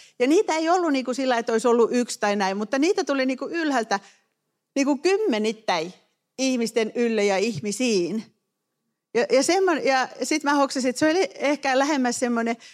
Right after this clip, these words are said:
tyylin äänirauta, joka oli vaan, mut siinä on niinku kaksi semmoista, semmoista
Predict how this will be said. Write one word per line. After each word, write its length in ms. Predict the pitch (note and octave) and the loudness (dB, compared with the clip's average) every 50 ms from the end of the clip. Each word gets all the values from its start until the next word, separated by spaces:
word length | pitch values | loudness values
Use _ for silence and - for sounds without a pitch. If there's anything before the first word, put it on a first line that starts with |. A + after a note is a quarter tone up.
| - - _ _ _ _ _ _ | -20 -20 _ _ _ _ _ _
tyylin 440 | - D4+ E4 F#4 F#4+ D4 C4+ A#3+ A3 - | 0 2 4 4 4 4 2 2 0 0
äänirauta, 760 | A3 A#3+ A#3+ A#3 A3+ G#3+ G3+ G#3 G3+ G3+ G#3 G3+ F#3+ F3+ - - - D#3+ - - - | 0 0 2 2 2 2 4 4 4 2 2 2 0 -2 -2 -4 -12 -14 -10 -4 0
joka 260 | A#3 A3 A3 A3+ G#3+ | 0 2 2 4 4
oli 180 | G#3+ G#3+ G#3+ G3+ | 4 4 4 4
vaan, 160 | A3 G#3+ G3+ | 2 2 0
mut 180 | G#3 G#3 - - - | -2 -4 -6 -10 -6
siinä 240 | - B3+ A#3+ A#3+ | -2 0 0 0
on 60 | A3 G#3+ | 0 -2
niinku 180 | G#3 G3+ G#3+ | -2 -4 -2
kaksi 320 | G#3 A#3+ A3+ A3+ - - - | 0 0 0 0 -2 -2 -2
semmoista, 420 | G3+ F#3+ F#3+ F3+ - - E3+ - - - - _ _ _ _ _ _ _ _ _ _ _ _ - C2 B1+ _ _ _ _ _ _ _ _ _ _ _ _ _ _ _ - | -2 -2 -2 -2 -4 -4 -6 -6 -6 -14 -20 _ _ _ _ _ _ _ _ _ _ _ _ -20 -20 -20 _ _ _ _ _ _ _ _ _ _ _ _ _ _ _ -8
semmoista 480 | F#3+ - G3 F#3+ F#3 F#3 F#3+ - F#3 F3 | -4 -2 0 0 0 -2 -2 -2 -2 -2